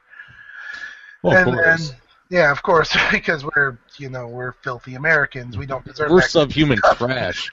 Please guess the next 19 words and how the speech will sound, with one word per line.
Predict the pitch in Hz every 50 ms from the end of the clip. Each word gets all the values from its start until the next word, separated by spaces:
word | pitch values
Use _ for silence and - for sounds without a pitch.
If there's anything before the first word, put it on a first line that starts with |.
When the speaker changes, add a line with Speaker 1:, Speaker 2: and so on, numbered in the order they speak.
| -
Speaker 2:
<laughs> | 180 -
Exactly. | 247 202 180 170 151 151 165 175 170 170 170 - 156 143 135 131 131 131 - _ - - - - -
It's | -
like | 170 147 135
the | - 139
P | - - 190 185 165
C | - - - 175 165
master | 151 160 156 160 156 - - 156 147
race | 139 135 135 131 - -
to | 135
the | 127 -
console | - 147 139 135 135 131 - 123 120
peasants. | - - 123 123 123 120 117 120 123 123 - - - - - - _ _ - 113 - - _ _ -
But, | 139 135 156 156 156 151
uh, | 147 143 143 139 131 127 127 127 120 - - _ _ _ _ _ _ _ _ _ _ _ _ _ _ _ _ _ _ _ _ _ _ _ _ _ _ _ _ _ _ _ _ _
but | - 143 139 135 135 131 -
then | 147 156 160 160
they | 156 156 151
did | 139 135 151 147 147 143